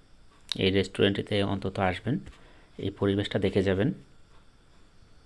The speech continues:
এই যে দেখেন, বাহারি ফুল গাছ চতুর্পাশে। আমি এখন এটির ভিতরে প্রবেশ করব। এই যে দেখেন,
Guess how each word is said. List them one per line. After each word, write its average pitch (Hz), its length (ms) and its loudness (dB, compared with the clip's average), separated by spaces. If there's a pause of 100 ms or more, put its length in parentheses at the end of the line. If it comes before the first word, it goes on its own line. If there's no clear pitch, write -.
(460)
এই 101 120 -2
যে 92 100 -2
দেখেন, 95 340 -4 (560)
বাহারি 98 460 2
ফুল 92 280 0
গাছ 110 360 0 (840)
চতুর্পাশে। - 580 2 (2250)
আমি 101 280 0
এখন 98 380 0 (140)
এটির 98 240 -4
ভিতরে 104 320 0
প্রবেশ 98 320 2
করব। 110 320 0 (1600)
এই 95 120 -4
যে 95 120 0
দেখেন, 95 340 -2